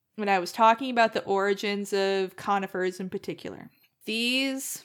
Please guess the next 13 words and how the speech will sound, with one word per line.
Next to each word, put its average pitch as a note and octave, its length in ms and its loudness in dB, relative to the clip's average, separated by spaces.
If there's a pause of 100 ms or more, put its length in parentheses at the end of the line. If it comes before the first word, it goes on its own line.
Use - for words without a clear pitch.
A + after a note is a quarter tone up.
plants F#3+ 680 -4 (100)
were F#3+ 640 2 (100)
made G#3+ 1040 0 (200)
for G3+ 180 -4
extreme G3 600 -4
environments. E3 840 -4 (380)
Like, F#3 300 0
that A3 520 8
is G#3 640 6 (140)
their G3 280 6
bread G3+ 360 4
and G3+ 160 0
butter. E3+ 320 0